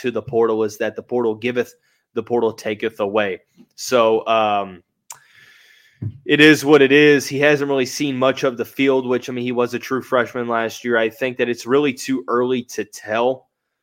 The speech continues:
Um, it's not ideal, but it's too early to tell.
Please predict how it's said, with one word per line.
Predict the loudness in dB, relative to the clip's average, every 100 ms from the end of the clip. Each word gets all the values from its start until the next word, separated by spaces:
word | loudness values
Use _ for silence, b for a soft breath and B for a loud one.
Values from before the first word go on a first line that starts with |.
| _ _ -4
Um, | 0 2 0 -2
it's | -8 -8
not | 0 2
ideal, | 2 -2 -4 -2 -2
but | -2
it's | -8 -10
too | -10 -6 -6
early | -4 -4 -4 -6
to | -10
tell. | -12 -6 -2 -2 -4